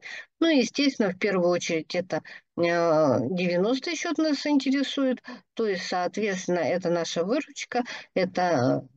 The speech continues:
наша себестоимость, э, ну и, собственно говоря, наш финансовый результат. А, в последнее, ну, не в последнее время, а во всяком случае, в последние два года,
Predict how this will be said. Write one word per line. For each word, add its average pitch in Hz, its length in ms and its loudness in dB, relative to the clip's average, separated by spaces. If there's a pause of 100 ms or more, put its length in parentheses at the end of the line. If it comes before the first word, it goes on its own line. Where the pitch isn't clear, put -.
(240)
наша 175 420 0
себестоимость, 277 1120 0
э, 175 500 2 (1040)
ну 190 400 2
и, - 20 -6
собственно 196 440 -2
говоря, 185 300 0
наш 180 300 -2
финансовый 170 560 -2
результат. 165 640 -2 (1500)
А, 175 380 2
в 175 120 -4
последнее, 202 760 0 (360)
ну, 269 220 4
не 202 120 2
в 185 80 -8
последнее 254 560 0
время, 180 360 0 (420)
а 185 160 -2
во 208 160 0
всяком 202 320 -4
случае, 190 400 -2
в 185 120 -4
последние 185 540 0
два 165 220 0
года, 175 480 2